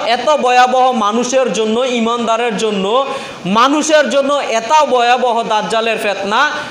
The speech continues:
পৃথিবীর সৃষ্টি থেকে কিয়ামত পর্যন্ত এই সময়ের মধ্যে দাজ্জালের ফিতনার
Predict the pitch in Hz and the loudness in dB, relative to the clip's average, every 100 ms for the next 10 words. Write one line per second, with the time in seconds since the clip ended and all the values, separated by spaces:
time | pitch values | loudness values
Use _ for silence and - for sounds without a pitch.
0 | - - 269 269 294 285 320 269 - 247 | -16 -6 -4 -2 -2 -2 -2 -4 -4 -4
1 | 247 262 247 269 262 302 302 240 240 247 | -4 -6 0 0 0 -2 -2 0 0 0
2 | 254 254 240 240 214 220 233 220 226 220 | -2 -2 -2 0 -2 -4 -2 2 2 0
3 | 190 - 208 220 277 294 269 247 190 190 | -4 -4 -2 2 4 4 2 -2 0 2
4 | 294 - - - 151 220 202 247 277 285 | 2 2 -6 -6 0 2 2 0 2 2
5 | 247 254 254 254 | 0 -2 0 -2